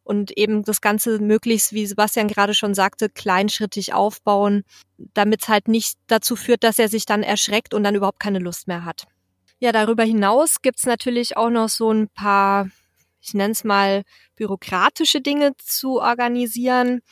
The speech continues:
Wenn ihr ins Ausland fahrt, ähm, solltet ihr auf jeden Fall die Einreisebestimmungen des Ziellandes und auch der Transitländer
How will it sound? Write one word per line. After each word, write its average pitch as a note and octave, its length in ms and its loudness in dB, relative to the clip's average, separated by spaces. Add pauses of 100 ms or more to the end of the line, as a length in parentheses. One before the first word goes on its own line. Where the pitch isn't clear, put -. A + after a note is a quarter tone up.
(600)
Wenn A3 260 2
ihr A3 220 4
ins G#3+ 180 0
Ausland A#3 560 2
fahrt, A3 540 0
ähm, G#3+ 340 0
solltet A3 400 -2
ihr G#3+ 160 0
auf - 140 -2
jeden A#3 320 -2
Fall G#3+ 360 0
die G#3 220 -6
Einreisebestimmungen G#3+ 1500 0
des - 380 0
Ziellandes B3 760 2
und G#3+ 100 -2
auch G#3 140 -4
der G#3 140 -2
Transitländer A#3+ 960 0